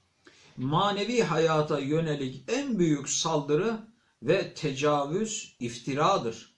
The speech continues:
Çünkü iftira bir kez yayıldı mı onu düzeltmek pek güçtür.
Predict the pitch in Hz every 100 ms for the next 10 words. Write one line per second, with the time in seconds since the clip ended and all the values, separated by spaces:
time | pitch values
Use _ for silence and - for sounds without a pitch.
0 | _ _ _ _ _ _ - 226 247 214
1 | 160 180 185 - 220 214 190 156 202 190
2 | 175 156 120 127 143 147 151 139 220 220
3 | 165 180 - _ _ _ - 151 180 190
4 | 147 147 147 139 - 170 190 - 151 -
5 | - 180 220 - 95 90 -